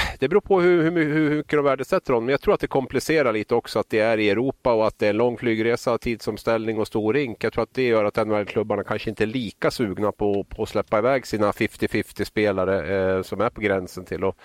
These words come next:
till att spela N H L. Så att det, det är lite svårbedömt faktiskt där hur de tänker. Kanske tycker det är en bra erfarenhet också att vara där och, och spela väldigt mycket i, i, i J V M. Så det är jättesvårt när det gäller både David Gustafsson och Adam Bokvist och till viss del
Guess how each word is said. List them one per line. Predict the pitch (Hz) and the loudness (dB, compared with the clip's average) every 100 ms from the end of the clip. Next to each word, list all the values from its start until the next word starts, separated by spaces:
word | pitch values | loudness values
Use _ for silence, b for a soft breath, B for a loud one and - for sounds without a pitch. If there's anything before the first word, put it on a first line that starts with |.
| B B - | B B -2
till | 107 | 0
att | 101 | 2
spela | 123 151 | 2 2
N | 120 | 2
H | 95 | 0
L. | 92 87 | -2 -4
Så | 113 | -6
att | - | -2
det, | 156 B B B - | -2 B B B -4
det | |
är | 190 | -2
lite | 214 220 | 0 0
svårbedömt | 175 131 127 139 98 | 2 2 4 2 0
faktiskt | - - - - | -6 -6 -6 -2
där | 95 | 0
hur | 95 101 | 2 0
de | 95 | 0
tänker. | 123 120 - 80 - - | -4 -4 -6 -10 -8 -4
Kanske | 139 | -4
tycker | 151 147 | -2 0
det | 139 | 2
är | |
en | |
bra | 127 127 | 4 4
erfarenhet | 123 - 113 131 135 | 4 2 0 0 0
också | 127 - 147 | -2 -2 -2
att | |
vara | 123 120 | 2 2
där | 117 123 | 2 2
och, | 127 123 123 | 0 -2 -6
och | |
spela | - 117 113 | -2 0 2
väldigt | 123 120 - | 0 -2 -4
mycket | 123 - | -6 -4
i, | 123 110 117 - | -4 -2 -4 -8
i, | 113 | -10
i | 117 98 - | -8 -10 -8
J | 123 101 | -4 -2
V | 107 | 0
M. | 104 | 0
Så | - 123 | -4 -2
det | 127 | 0
är | 123 113 B B B | 2 -2 B B B
jättesvårt | - 175 - 156 - 180 - | 0 0 2 0 2 4 4
när | 120 | 2
det | 113 | 2
gäller | 113 113 | 2 2
både | 110 110 120 113 107 104 | 2 2 4 6 6 4
David | 110 113 110 | 4 2 4
Gustafsson | 117 - 123 113 - 113 113 | 0 2 0 0 0 0 2
och | 110 107 | 2 4
Adam | 113 110 110 | 2 2 0
Bokvist | 110 - 104 101 - - 110 | -2 -4 -4 -4 -6 -8 -2
och | 101 104 98 98 | 0 2 0 -2
till | 107 | -2
viss | 113 - | -2 0
del | 107 | -2